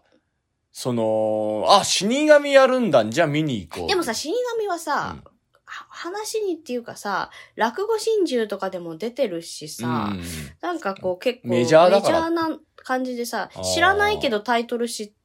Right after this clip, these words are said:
Speaker 2: てるわみたいな人もいると思うんだよね。
Speaker 1: で、
Speaker 2: あの、
Speaker 1: 芝浜もそんな感じしない？なんか、
Speaker 2: うん。
Speaker 1: あ、芝浜やるんなら見に行ってみようかなみたいな。
Speaker 2: うん。
Speaker 1: で、普段行かないけど、あ、この人芝浜やるんだ、じゃあ行ってみようかな、みたいな、なんか感じになるじゃん。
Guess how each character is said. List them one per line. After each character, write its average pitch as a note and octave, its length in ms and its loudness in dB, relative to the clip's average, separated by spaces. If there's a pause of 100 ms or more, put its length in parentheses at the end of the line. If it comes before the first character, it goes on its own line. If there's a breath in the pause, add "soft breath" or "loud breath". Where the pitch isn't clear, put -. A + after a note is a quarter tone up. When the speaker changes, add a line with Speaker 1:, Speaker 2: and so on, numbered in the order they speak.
Speaker 2:
て A#3 100 -2
る A#3 100 -2
わ G#3 120 -2
み F#3 80 -8
た E3+ 100 -6
い D#3 40 -4
な D#3+ 40 -8
人 D#3+ 140 -20
も D3+ 80 -10
い D3 80 -12
る D#3 320 -14
と - 80 -20
思 D#3+ 100 -14
う - 40 -12
ん - 20 -14
だ C#3+ 60 -14
よ D#3 80 -12
ね。 A3 260 -10
Speaker 1:
で、 F3+ 60 0
Speaker 2:
あ - 0 -
の、 - 40 2
Speaker 1:
芝 G3+ 280 4
浜 B3 320 4
も B3 100 2
そ A#3 160 -2
ん A3+ 80 -2
な A3+ 140 0
感 G3 260 0
じ F3 80 -6
し F3+ 160 -4
な F3 80 -2
い？ E3+ 60 -4
な G3 80 0
ん F3+ 100 -2
か、 - 80 -4
Speaker 2:
う - 60 -6
ん。 - 20 -2
Speaker 1:
あ、 B2+ 60 -2
芝 E3+ 360 2
浜 A#3+ 360 2
や A#3 120 8
る A#3+ 120 4
ん B3+ 180 0
な E3 100 6
ら B2 80 4
見 C3+ 140 -2
に D3+ 140 -4
行 - 20 -12
っ - 40 -20
て A#2 100 -6
み A2 100 -4
よ A2 120 -4
う - 20 -12
か F#2+ 100 -10
な F2 80 -8
み E2 100 -12
た D2+ 140 -8
い B1+ 40 -12
な。 A#1 120 -14
Speaker 2:
う - 20 -8
ん。 D#3 320 -6
Speaker 1:
で、 C3+ 80 -8
普 F#3+ 180 -6
段 F#3 200 4
行 A#2+ 80 -4
か C#3+ 160 6
な D3+ 100 4
い C3+ 80 -2
け A2+ 120 -6
ど、 F#2+ 160 -4
あ、 F#2 60 -4
こ B2 100 -12
の D#3 100 -8
人 D#3 80 -10
芝 C3 260 -4
浜 D3+ 220 -4
や D3+ 100 2
る D3 120 -4
ん B2+ 80 -8
だ、 G2 160 -4
じ G#2+ 100 -8
ゃ D#3 40 -2
あ C3+ 40 -4
行 B2+ 60 -12
っ - 20 -20
て C3+ 120 -8
み C#3 100 -6
よ C#3 80 -4
う C3 40 -4
か G2+ 120 -8
な、 F#2 100 -8
み D#3+ 160 -4
た F3 160 6
い C#3+ 60 -2
な、 A#2 100 2
な A2 80 -2
ん A2 80 -4
か - 80 -10
感 A2+ 80 -4
じ A2+ 80 -6
に A2+ 60 -6
な A#2+ 100 4
る B2+ 60 -2
じ G2 80 -6
ゃ C#2 40 -8
ん。 - 60 -16